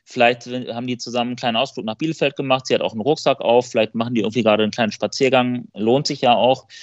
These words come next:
Ähm, ich mag das Licht total, dieses Gegenlicht, was sich in den Haaren verfängt. So jetzt, ähm, eigentlich wollte ich, wollten wir ja gar nicht so sehr auf diese technischen Sachen eingehen, sondern so ein bisschen über die Geschichte spekulieren.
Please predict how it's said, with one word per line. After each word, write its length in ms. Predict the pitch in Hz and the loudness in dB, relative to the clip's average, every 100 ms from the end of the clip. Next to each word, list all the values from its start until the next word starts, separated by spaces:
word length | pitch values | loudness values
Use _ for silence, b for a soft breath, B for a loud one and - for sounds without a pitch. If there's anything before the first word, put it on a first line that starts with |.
| B B - | B B 2
Ähm, 300 | 110 110 107 | 4 4 0
ich 160 | 101 | -4
mag 160 | 131 135 | -2 -2
das 180 | 117 - | -2 0
Licht 240 | 156 - | 0 0
total, 320 | 151 139 131 | -6 2 2
dieses 260 | 127 117 - | 2 0 0
Gegenlicht, 440 | 135 139 131 - | 0 0 -2 -6
was 100 | 113 | -6
sich 140 | - 117 | -6 0
in 80 | |
den 180 | 110 104 | 2 2
Haaren 460 | 110 120 131 123 107 | 4 4 4 0 -6
verfängt. 600 | - 95 92 101 190 - b b b | -6 -8 -8 -10 -10 -14 b b b
So 100 | 113 | 2
jetzt, 240 | 113 - - - | 2 2 -6 -8
ähm, 300 | 92 87 - B B | -16 -16 -18 B B
eigentlich 300 | 123 170 151 | 0 2 2
wollte 300 | 151 160 - | 2 2 -6
ich, 120 | 117 | -6
wollten 200 | 139 139 | -6 -4
wir 80 | 135 | -6
ja 80 | |
gar 140 | 123 131 | -4 -6
nicht 120 | 131 | -6
so 80 | 127 | -8
sehr 180 | 123 120 | 0 0
auf 120 | 117 | 0
diese 180 | 120 113 | -6 -8
technischen 400 | 151 - 120 107 | -8 -10 -8 -2
Sachen 220 | 104 113 | -2 0
eingehen, 280 | 92 104 113 | -2 -2 0
sondern 300 | 113 110 107 | 2 2 2
so 80 | |
ein 60 | 113 | 0
bisschen 200 | 123 147 | -2 -2
über 160 | 113 113 | 2 2
die 100 | 110 | 2
Geschichte 380 | - 170 - | 0 -2 -2
spekulieren. 840 | 107 - 98 - 90 90 85 82 | -6 -2 -2 0 0 2 0 -2